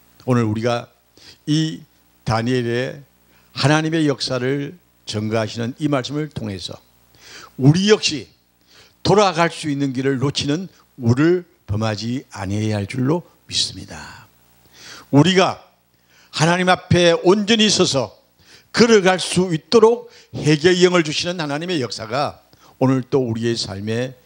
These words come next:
있기에 우리는 감사하면서 우리의 잘못된 모습들을 하나님 앞에 아릴 수 있고 하나님께로 돌아갈 수 있는 은혜를 누리는 축복이 우리의 삶 속에 있기를 다시 한번 주 이름으로 축원합니다.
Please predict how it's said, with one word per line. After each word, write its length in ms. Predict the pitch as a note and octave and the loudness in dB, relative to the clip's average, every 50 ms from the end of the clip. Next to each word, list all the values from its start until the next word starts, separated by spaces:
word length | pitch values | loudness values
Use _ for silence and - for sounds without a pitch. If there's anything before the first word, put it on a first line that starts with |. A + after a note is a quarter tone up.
| _ _ - | _ _ -8
있기에 640 | G#3+ G#3+ - - - C3 B2 A#2+ C3 F3 G3+ F#3+ - _ _ _ _ _ _ _ _ _ | -8 -8 -8 -6 -4 -2 0 0 0 -2 -4 -6 -12 _ _ _ _ _ _ _ _ _
우리는 380 | - A2+ G#2+ A2 A2 G#2+ G#2 G2+ | -6 -4 -2 -2 -2 -2 -4 -8
감사하면서 880 | - - - - G2+ G#2+ G2 G#2 B2 C3+ C#3 C3 A#2+ G#2+ - - - - _ _ _ _ _ _ _ _ _ _ _ _ _ - | -10 -14 -14 -12 -10 -8 -6 -6 -6 -4 -4 -6 -6 -8 -10 -12 -14 -18 _ _ _ _ _ _ _ _ _ _ _ _ _ 0
우리의 300 | A2+ G#2+ A2+ A#2+ A#2+ G#2+ | 2 2 2 2 0 -2
잘못된 480 | - G2+ G2+ G#2+ G#2+ - - A#2 G#2+ | -2 -4 -4 -4 -4 -4 -4 -4 -4
모습들을 640 | G#2 G#2 G#2 - G2 - - G2 G#2 A2 A#2+ C#3 C#3+ - - - - _ | -4 -6 -8 -8 -10 -10 -10 -6 -4 -4 -4 -4 -6 -10 -18 -20 -20 _
하나님 380 | - - C#3 D3+ D#3 D#3+ D#3+ D#3+ | -6 -2 0 0 0 0 -2 -4
앞에 240 | D3+ - - E3+ - - - | -6 -4 -4 -6 -6 -6 -8
아릴 240 | A2+ A#2 C#3+ G#3 G#3 | -6 -2 -2 -2 -2
수 160 | - - D#3+ | -2 -4 -6
있고 460 | B2+ - _ - B2 C3+ E3 F3 - - - - - | -6 -6 _ -6 -4 -4 -4 -4 -6 -12 -20 -18 -12
하나님께로 640 | - - F3 F3+ F#3+ G#3 G#3 A3 - - G#3 G3 F#3+ | -4 0 0 2 2 2 0 -2 -4 -2 -2 0 0
돌아갈 380 | - F3 F3 E3+ E3+ F3 E3 D3+ | 2 2 0 2 2 0 0 -2
수 140 | - - C#3+ | -2 -6 -4
있는 240 | C3+ C#3+ F3 F#3+ - - - - _ _ | -2 -2 -4 -4 -6 -14 -20 -20 _ _
은혜를 500 | C3 B2 A#2+ A#2+ A2 B2 D3+ F#3+ G3 - _ _ _ _ _ _ _ | -6 -4 -2 -2 -2 -2 -2 -2 -4 -8 _ _ _ _ _ _ _
누리는 400 | B2 G3+ A3 A#3 G#3 D#3+ B2+ G2+ F2+ _ _ _ _ _ _ _ _ | 2 2 2 2 -2 -4 -6 -8 -10 _ _ _ _ _ _ _ _
축복이 720 | - A2 G#2+ - - G#2+ G2 F#2 F#2 G2+ G#2+ A#2 C3 B2 - _ _ _ _ _ _ | -12 -12 -10 -10 -8 -8 -8 -8 -8 -8 -8 -8 -8 -10 -14 _ _ _ _ _ _
우리의 300 | B2 A#2 A#2+ B2+ C3 B2 | 0 0 2 2 2 0
삶 240 | A#2 - - G2 G2+ | -2 -4 -6 -8 -8
속에 260 | F#2+ G#2+ G#2+ G#2+ G2+ | -8 -6 -6 -4 -4
있기를 380 | G2+ - - - G2 G2+ G#2+ G2+ | -6 -6 -8 -6 -6 -4 -4 -4
다시 240 | - A#2 A2 - C3 | -4 -4 -4 -2 -4
한번 340 | A#2 A#2 A#2 C#3+ D#3 D#3 - _ - - _ | -4 -2 0 -2 -2 -2 -6 _ -20 -20 _
주 140 | - - B2+ | -2 0 0
이름으로 560 | A#2+ A2+ A2+ G2+ G2 G#2 A#2 A2+ A2+ - _ _ | 0 0 0 -4 -4 -4 -4 -4 -6 -8 _ _
축원합니다. 800 | - - A#2+ A2 G2+ F2+ E2+ F2+ G2 F#2 - - - - - - | -10 -8 -6 -6 -6 -8 -10 -12 -14 -16 -16 -16 -16 -16 -18 -20